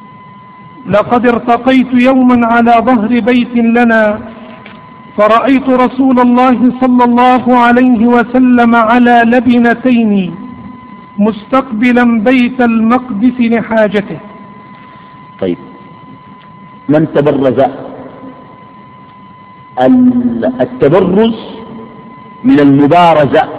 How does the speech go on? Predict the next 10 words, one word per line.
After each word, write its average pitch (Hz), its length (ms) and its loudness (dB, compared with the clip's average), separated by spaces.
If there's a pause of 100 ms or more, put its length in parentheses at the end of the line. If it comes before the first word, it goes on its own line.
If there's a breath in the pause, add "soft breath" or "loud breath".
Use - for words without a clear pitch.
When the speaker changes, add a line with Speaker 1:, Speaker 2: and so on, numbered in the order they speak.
(120)
Speaker 2:
والمبارزة 180 960 2
الظهور 185 840 2 (1000)
والخروج، - 1700 -2 (640)
يقال 185 340 0
برزة، 175 480 2 (1300)
برز 170 340 2
فلان 147 380 2
يعني، 156 280 -2 (2000)
يعني 190 280 0
ظهر، 190 440 0